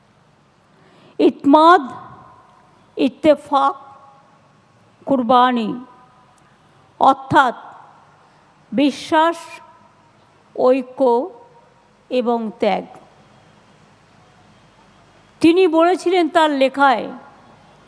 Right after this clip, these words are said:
ডিটারমিনেশন, ডেডিকেশন,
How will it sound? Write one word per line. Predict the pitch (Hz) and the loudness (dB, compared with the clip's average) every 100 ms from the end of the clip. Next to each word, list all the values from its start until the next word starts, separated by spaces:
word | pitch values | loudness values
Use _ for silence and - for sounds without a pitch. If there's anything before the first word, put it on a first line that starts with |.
| _ _ _ _ _ _ _ _ _ _ _ _ _ _ _ _ _ _ - | _ _ _ _ _ _ _ _ _ _ _ _ _ _ _ _ _ _ -4
ডিটারমিনেশন, | 254 359 349 349 359 370 311 359 392 415 440 - _ _ _ _ _ _ _ _ _ _ | 0 4 4 4 4 2 2 0 -2 -4 -10 -18 _ _ _ _ _ _ _ _ _ _
ডেডিকেশন, | 190 269 285 339 359 330 - 381 392 427 | 2 4 4 0 0 -2 0 0 -2 -6